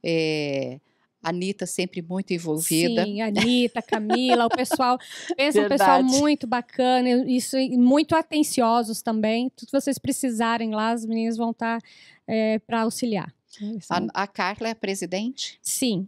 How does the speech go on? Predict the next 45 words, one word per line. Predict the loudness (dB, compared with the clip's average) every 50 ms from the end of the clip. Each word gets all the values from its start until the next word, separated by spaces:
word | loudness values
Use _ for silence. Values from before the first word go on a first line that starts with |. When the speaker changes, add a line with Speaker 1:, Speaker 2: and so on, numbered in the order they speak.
| -6 -8
Speaker 2:
a | -8 -8
Carla | -6 -4 -2 0 0 2 2 2
é | 0
a | 0 2
nossa | 2 0 0 0 -2 -6
presidente | -4 -2 -2 0 0 -2 -2 -2 0 2 2 0 0 -2 -4
dentro | -4 -4 -4 -4 -2
do, | -4 -4 -4 -6
do, | -8 -8 -10 -10 -10
do | -10 -12 -10
Conselho | -6 -4 -2 -2 -4 -4 -6 -6 -4 -2 -2 -2 0 0 0 0 0
da | 0 -2 -2 -2
Mulher | -2 -2 -2 -2 0 0 0 0 -2
Empresária | -2 -4 -4 -4 -6 -4 -6 -6 -6 -8
Executiva. | -8 -10 -14 -16 -10 -6 -6 -4 -4 -4 -6 -8 -8 -12 -20 -20 -20 -20 -20 _ _ _ _
E | -6 -4 -2 -2 -4
fantástica | -2 -2 -2 -2 -2 -2 -2 -2 -2 -2 -4 -4 -4 -6 -4
também, | -4 -6 -4 -2 0 0 2 2
uma | 2 2 0 0 0
super | -2 -4 -2 0 0 0 0 0 0
empresária | -2 -2 -2 -4 -4 -4 -4 -2 -4 -2 -2 -2 -2
aqui | -4 -6
de | -6 -4
Moarama, | -4 -2 -2 -2 -2 -2 -2
tenho | -2 0 0
muita | 2 2 2 2 2 0
admiração | -2 -2 -2 -4 -4 -4 -6 -6 -4 -2 -2 -2 -2
por | -2 -2 -2
ela, | -2 0 0 0 0 0 0
né? | 0 0 0
Speaker 1:
Verdade, | 0 0 -2 -2 -4 -4 -2
Speaker 2:
Desde | -4 -4 -4 -4
Speaker 1:
é | -2
uma | 0 0 0
Speaker 2:
que | 0
Speaker 1:
batalhadora. | -2 0 0 -2 -2 -2 -2 -2 -2 -4 -4 -4
Speaker 2:
Muito, | -2 0 2 2 2 0 -2 -4 -6 -6 -4
e | -2
ela | 0 0 0 0 0 0 2 0 0
é | 0 0 0
exemplo | 0 0 -2 -2 -2 -2 -2 -4
pra | -4 -4 -6
todos | -4 -2 -2 -2 -2 -2
nós. | 0 0 0 0 2
Era, | 2 2 2 0 -2